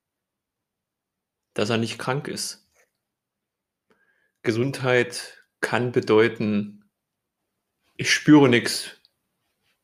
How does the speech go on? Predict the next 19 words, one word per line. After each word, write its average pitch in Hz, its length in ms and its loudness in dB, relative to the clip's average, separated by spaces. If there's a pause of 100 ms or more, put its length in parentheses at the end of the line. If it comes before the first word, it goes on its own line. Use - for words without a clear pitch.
(300)
ist - 140 -10
doch 107 80 2
alles 107 200 4
okay. 131 640 0 (3500)
Gesundheit 131 520 2
kann 135 140 2
aber 120 140 2
für - 120 -10
den 110 260 -2
einen 131 260 0
oder 120 180 0
anderen 113 480 0
auch 170 220 4
bedeuten, 123 560 2
hey, - 440 -2 (220)
ich 143 240 0
fühle 165 320 2
mich 131 560 -4 (680)
vital, 135 960 -4